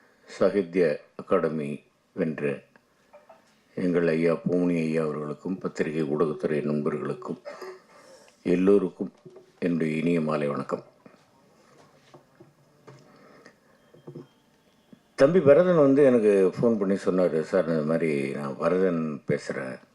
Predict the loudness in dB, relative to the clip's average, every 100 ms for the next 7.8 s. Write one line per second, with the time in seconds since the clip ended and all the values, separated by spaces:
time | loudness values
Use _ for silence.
0 | _ _ _ _ _ _ -4 0 2 0
1 | -2 -4 -4 -4 -10 -18 -20 _ _ _
2 | -20 -20 -20 -20 _ _ _ -6 -2 0
3 | 2 2 2 0 0 -2 2 4 6 4
4 | 2 0 0 -2 -2 -2 -4 -6 -8 -2
5 | -2 -2 -6 -6 -6 -8 -10 -6 -8 -6
6 | -8 -10 -14 _ _ _ -20 -20 -20 -20
7 | -20 -20 _ -10 -4 -4 -4